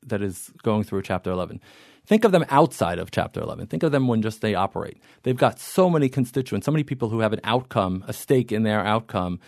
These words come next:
meaning the owners, uh, the vendors that they do business with, if they've got a bank lender, if they've got,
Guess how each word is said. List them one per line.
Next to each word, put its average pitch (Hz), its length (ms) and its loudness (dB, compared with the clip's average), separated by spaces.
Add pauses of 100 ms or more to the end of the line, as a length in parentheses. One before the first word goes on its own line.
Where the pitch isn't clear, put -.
(180)
meaning 123 280 4
the 117 120 2
owners, 113 460 2 (300)
uh, 92 260 -2
the 104 120 -2
vendors 131 400 4
that 95 140 0
they 101 80 0
do 101 140 2
business 90 380 -2
with, - 220 -8
if 107 120 -6
they've 98 180 -6
got 101 140 0
a - 20 -2
bank 160 320 2
lender, 92 380 -4
if 104 160 -4
they've 98 200 -6
got, 95 300 -2